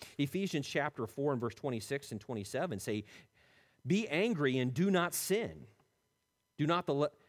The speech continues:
let the sun go down upon your wrath. Don't give place to the devil." The idea here is, hey, when you're angry about something good, don't let it get twisted into unholy, unrighteous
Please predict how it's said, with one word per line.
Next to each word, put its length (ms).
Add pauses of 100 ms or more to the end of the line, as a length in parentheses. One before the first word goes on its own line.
(140)
let 120
the 80
sun 320
go 100
down 220
upon 340
your 120
wrath. 400
Don't 160
give 180
place 260
to 80
the 120
devil." 400 (1200)
The 100
idea 320
here 260
is, 140 (380)
hey, 340 (680)
when 200
you're 220
angry 400
about 240
something 560
good, 560 (680)
don't 300
let 140
it 140
get 200
twisted 680 (800)
into 400
unholy, 680
unrighteous 680